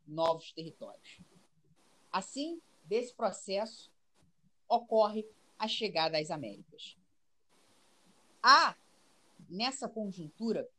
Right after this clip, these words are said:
problemas em chamar as colônias da América de feudais. Segundo o autor, elas não são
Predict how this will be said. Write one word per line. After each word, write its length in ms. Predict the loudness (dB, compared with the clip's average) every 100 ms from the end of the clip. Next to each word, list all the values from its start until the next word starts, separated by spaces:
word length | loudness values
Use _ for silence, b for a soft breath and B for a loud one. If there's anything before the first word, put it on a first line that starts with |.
| _ _ _ _
problemas 600 | 0 2 2 0 -2 -4 -4
em 100 | -4
chamar 420 | -4 -4 -4 -4
as 140 | -6
colônias 760 | -4 -2 0 -2 -4 -8 -10 -12 -20 _ _ _ _
da 180 | -2 0
América 580 | 2 2 0 0 -8 -12 -14 _ -16
de 200 | -6 -4
feudais. 760 | 2 2 4 0 -2 -6 -10 -12 _ _ _ _ _ _
Segundo 440 | -12 -10 -4 0 4
o 40 |
autor, 520 | 4 4 2 2 2 -8 -20 _ _
elas 320 | -2 0 -2
não 160 | -4 -6
são 300 | -4 -6